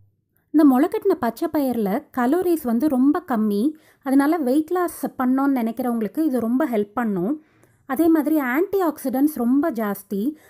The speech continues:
அதனால வந்து உங்களை யங்கா வச்சுக்க ஹெல்ப் பண்ணும். கொலஸ்ட்ராலை கண்ட்ரோல் பண்ணும், டயபெட்டிஸை கண்ட்ரோல் பண்ணும், பி பியை கண்ட்ரோல் பண்ணும், அப்புறம் கேன்சர் வராம தடுக்கும்.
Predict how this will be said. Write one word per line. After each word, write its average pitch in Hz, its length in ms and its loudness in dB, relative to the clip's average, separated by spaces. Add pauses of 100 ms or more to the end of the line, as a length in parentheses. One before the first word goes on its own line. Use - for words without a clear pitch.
(120)
அதனால 277 360 0
வந்து 285 320 0
உங்களை 262 300 0 (720)
யங்கா 302 440 4 (160)
வச்சுக்க 247 480 -4
ஹெல்ப் 226 280 -4
பண்ணும். 208 460 -2 (380)
கொலஸ்ட்ராலை 349 520 0
கண்ட்ரோல் 233 400 -2
பண்ணும், 226 560 -6
டயபெட்டிஸை 311 640 -2
கண்ட்ரோல் 233 360 -4
பண்ணும், 208 480 -6 (380)
பி 370 240 6
பியை 370 180 0
கண்ட்ரோல் 226 380 -4
பண்ணும், 214 520 -4 (280)
அப்புறம் 277 340 -4
கேன்சர் 359 520 -2
வராம 233 420 -2
தடுக்கும். 202 600 -4